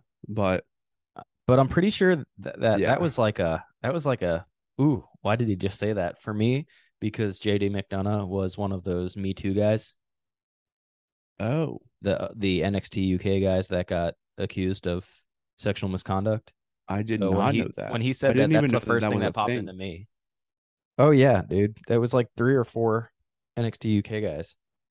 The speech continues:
Speaker 1: Wow.
Speaker 2: And
Speaker 1: Did
Speaker 2: then,
Speaker 1: not know that.
Speaker 2: obviously, Matt Riddle.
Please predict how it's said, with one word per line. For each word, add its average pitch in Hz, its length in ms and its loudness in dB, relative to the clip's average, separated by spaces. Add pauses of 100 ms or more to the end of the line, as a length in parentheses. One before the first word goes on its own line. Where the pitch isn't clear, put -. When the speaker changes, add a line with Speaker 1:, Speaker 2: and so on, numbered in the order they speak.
(1200)
Speaker 1:
Wow. 87 400 -6 (240)
Speaker 2:
And 110 140 0
Speaker 1:
Did 107 80 4
Speaker 2:
then, 98 80 6
Speaker 1:
not 107 80 4
know - 80 0
that. - 60 2
Speaker 2:
obviously, 98 440 2
Matt 92 240 2
Riddle. 92 400 0